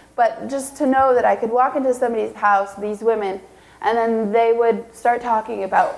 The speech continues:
how they really feel. They didn't feel like they had to have a facade. And this opened a lot of doors to the gospel. This opened a lot of just good conversation. And,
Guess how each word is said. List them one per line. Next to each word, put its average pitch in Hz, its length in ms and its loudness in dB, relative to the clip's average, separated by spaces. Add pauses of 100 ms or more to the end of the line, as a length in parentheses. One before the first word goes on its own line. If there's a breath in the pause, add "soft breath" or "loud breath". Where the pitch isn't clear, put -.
(800)
how 247 240 -2
they 240 180 2
really 196 280 0
feel. 180 220 -4
They 190 100 0
didn't 214 500 -4
feel 226 120 0
like 202 240 -2
they 202 80 -2
had 190 220 0
to 202 60 -4
have 190 200 0
a 190 80 -8
facade. 185 580 -6 (400 loud breath)
And 208 320 0
this 247 140 0
opened 233 340 0
a 202 60 2
lot 202 280 2
of 214 100 -2
doors 190 260 0
to - 80 -14
the 202 100 -2
gospel. 180 520 0
This 208 180 -8
opened 208 400 0
a 196 60 4
lot 208 580 2
of 208 200 0 (600 soft breath)
just 226 420 0 (320)
good 254 300 2
conversation. 220 1160 0 (400 loud breath)
And, 208 440 2